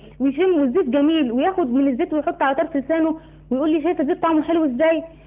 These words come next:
انا اشم في الزيت، والله الزيت ريحته زيت م-، مزنخ جدًا ومركون، و-، وانا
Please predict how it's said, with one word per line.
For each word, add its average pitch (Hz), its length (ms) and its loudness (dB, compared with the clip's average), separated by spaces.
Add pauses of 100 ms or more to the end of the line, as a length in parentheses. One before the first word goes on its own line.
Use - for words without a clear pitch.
(220)
انا 349 140 2
اشم 370 260 0
في - 100 -6
الزيت، 277 380 -4
والله 262 340 2
الزيت 294 280 -2
ريحته 302 300 -2
زيت 294 220 -2
م-، 254 260 0
مزنخ 311 420 0
جدًا 277 480 -2
ومركون، 240 680 0
و-، 233 340 -2
وانا 330 240 0